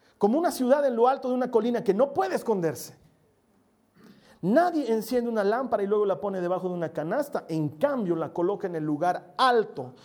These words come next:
donde ilumina a todos los que están en la casa. De la misma manera,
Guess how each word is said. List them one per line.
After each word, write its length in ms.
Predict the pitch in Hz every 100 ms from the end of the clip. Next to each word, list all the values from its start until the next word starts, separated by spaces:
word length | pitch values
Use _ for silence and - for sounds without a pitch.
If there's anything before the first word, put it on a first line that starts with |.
| - -
donde 380 | 190 208 202
ilumina 440 | 202 202 208 254 220
a 120 | -
todos 140 | 247
los 160 | 240 233
que 60 | 214
están 240 | 240 220
en 80 | 202
la 140 | 180
casa. 320 | 220 202 170
De 180 | 131 151
la 140 | 151 147
misma 360 | 190 254 220
manera, 420 | 208 190 139 147